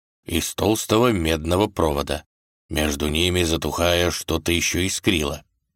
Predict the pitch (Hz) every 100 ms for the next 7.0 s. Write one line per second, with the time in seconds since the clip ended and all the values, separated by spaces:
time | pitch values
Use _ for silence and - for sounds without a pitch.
0 | _ - - - 101 110 113 107 92 -
1 | 92 101 104 92 87 82 87 98 92 80
2 | 73 - _ _ _ - - - 220 165
3 | 98 80 - - _ 80 101 220 254 208
4 | - _ _ _ _ _ - 90 110 82
5 | 82 80 80 73 - - 80 78 78 73
6 | 80 71 78 76 - 78 73 71 - -